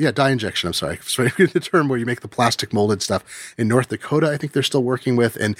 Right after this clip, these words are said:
as they've been developing all their stuff, they post updates. And so they did a, the Neat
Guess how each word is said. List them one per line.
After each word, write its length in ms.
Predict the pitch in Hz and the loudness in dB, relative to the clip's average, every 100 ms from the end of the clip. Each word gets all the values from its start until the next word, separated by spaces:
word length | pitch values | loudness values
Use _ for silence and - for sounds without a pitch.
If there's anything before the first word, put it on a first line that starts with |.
| - - | -10 -8
as 240 | 117 123 - | -2 0 2
they've 200 | 127 107 | 0 2
been 140 | 110 | 0
developing 580 | 107 196 294 - 123 110 | 0 0 0 2 2 2
all 220 | - 120 | -2 0
their 140 | 117 107 | 2 2
stuff, 420 | - - 190 135 | 0 0 0 0
they 140 | 120 | 0
post 420 | 120 - 127 117 - | 0 0 0 0 0
updates. 560 | 165 - 131 85 - 107 | -2 2 2 2 -2 -4
And 120 | 101 | -2
so 160 | - | 0
they 140 | 110 117 | 2 2
did 160 | 120 | 2
a, 180 | 110 98 | 2 2
the 120 | 92 | 2
Neat 260 | 101 120 120 | 2 2 2